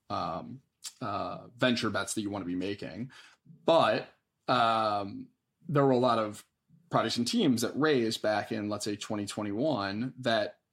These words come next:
are probably coming up middle of twenty twenty-three, back half of twenty twenty-three, are gonna be coming back to market for new funding. And depending on whether or not condition, funding conditions improve, I think that's gonna be a pretty big risk, because at the end of the day,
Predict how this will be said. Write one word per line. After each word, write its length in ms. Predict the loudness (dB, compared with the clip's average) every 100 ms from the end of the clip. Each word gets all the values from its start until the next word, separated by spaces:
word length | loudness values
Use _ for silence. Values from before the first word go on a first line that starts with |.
| _
are 140 | -4
probably 480 | 0 2 2 2 -2
coming 320 | -2 -2 0
up 180 | -2 -2
middle 340 | 0 2 2 0
of 120 | -2
twenty 300 | -4 -2 -2
twenty-three, 480 | -4 -6 -4 -4 -4
back 320 | -4 -6 -4
half 160 | -6
of 100 | -6
twenty 260 | -6 -6 -6
twenty-three, 680 | -6 -6 -4 -2 0 -2 -4 -8 _ _ _
are 60 | 2
gonna 80 | 2
be 80 |
coming 240 | 2 0 2
back 180 | 0 0
to 80 |
market 360 | 0 0 -2 -4
for 120 | -4
new 140 | -4 -2
funding. 680 | -2 0 0 -4 -6 -8 -6
And 500 | 0 2 2 -2 -6 -10 _ _ _
depending 420 | -6 -2 2 4 6
on 420 | 4 2 0 -2
whether 220 | -2 -2
or 60 | -2
not 320 | -2 -4 -6
condition, 580 | -4 -2 -2 -4 -6 -6
funding 260 | -4 -4
conditions 460 | -4 -4 -2 -4 -4
improve, 920 | -8 -12 -2 0 2 0 -4 -6 -12 _ _ _ -2
I 80 | 2
think 140 | 4
that's 180 | 2 0
gonna 140 | -2
be 120 | 0
a 40 | -2
pretty 680 | -6 -8 -2 0 0 -2 -4
big 380 | -2 -2 -2
risk, 380 | -2 0 0 -4
because 400 | -6 -4 -2 -2 -4
at 120 | 0
the 100 | 2
end 80 | 2
of 40 |
the 80 | 2
day, 420 | 2 2 0